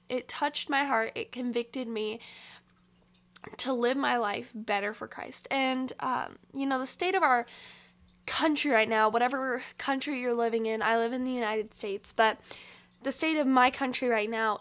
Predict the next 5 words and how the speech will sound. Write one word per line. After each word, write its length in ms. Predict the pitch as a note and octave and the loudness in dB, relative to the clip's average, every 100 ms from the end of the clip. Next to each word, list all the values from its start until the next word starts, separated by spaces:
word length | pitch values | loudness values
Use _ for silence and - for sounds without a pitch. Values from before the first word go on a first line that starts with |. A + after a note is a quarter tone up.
| - | -2
is 540 | A3 G#3+ G#3+ G#3 - _ _ _ _ - | 0 2 0 -2 -6 _ _ _ _ -16
crazy. 680 | - - A3 - A3 - - _ _ _ _ _ _ _ _ _ - - _ | -14 -6 -4 -4 -8 -14 -16 _ _ _ _ _ _ _ _ _ -20 -20 _
It's 320 | D4+ D4 - - _ | -6 -4 -4 -4 _
absolutely 640 | B3 A#3+ - A#3+ A3+ A#3+ - | 8 8 6 -2 -2 -2 -4
insane. 640 | A3 A3 - - - - | -6 -8 -10 -10 -10 -14